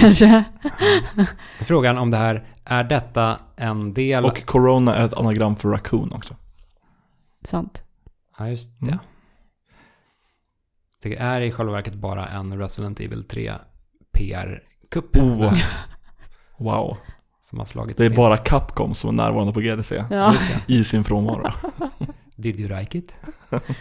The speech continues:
Speaker 1: Och de smittar alla, eh, i samband med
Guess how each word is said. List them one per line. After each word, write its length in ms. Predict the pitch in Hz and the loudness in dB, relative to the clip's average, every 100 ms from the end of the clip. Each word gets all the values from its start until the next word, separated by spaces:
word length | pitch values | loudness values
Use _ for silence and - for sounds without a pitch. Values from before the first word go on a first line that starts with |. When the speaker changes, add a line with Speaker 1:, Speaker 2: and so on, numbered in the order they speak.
| - | -2
Speaker 1:
Och 80 | 202 | 6
de 180 | 202 185 | 6 6
smittar 400 | 208 180 - 190 | 4 2 4 2
alla, 460 | 180 175 185 160 180 - 254 - | 4 2 0 -2 -6 -16 -14 -10
eh, 520 | - - - 180 196 202 _ _ _ _ _ _ - - | -8 -6 -6 -6 -8 -12 _ _ _ _ _ _ -20 -12
i 140 | 185 | -8
samband 380 | 175 165 165 160 | -6 -6 -6 -4
med 240 | 160 170 | -6 -8